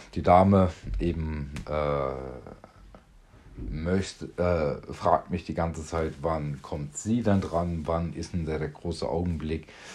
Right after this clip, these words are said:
Kannst du bitte das machen?“ Und dann, äh, sagt er mir auch, er weiß nicht, ob er noch Zeit hat, der Kahn. Ja.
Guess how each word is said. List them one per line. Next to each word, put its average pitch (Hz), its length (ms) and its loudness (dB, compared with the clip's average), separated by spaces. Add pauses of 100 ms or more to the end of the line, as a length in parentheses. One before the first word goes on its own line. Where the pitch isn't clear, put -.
(180)
Kannst - 440 -2
du 80 220 -4
bitte 78 260 -4
das 67 280 -4
machen?“ - 240 -10 (100)
Und 67 80 -10
dann, 73 220 -4
äh, 55 380 -10
sagt 78 380 -2
er 78 140 0
mir 76 200 -4
auch, 73 180 -4
er 71 160 -10
weiß 73 360 -8
nicht, 80 180 -4
ob 73 100 -2
er 76 80 -2
noch 69 220 -8
Zeit 135 340 2
hat, 113 200 2 (300)
der 76 100 0
Kahn. 71 340 -2 (680)
Ja. 85 380 -2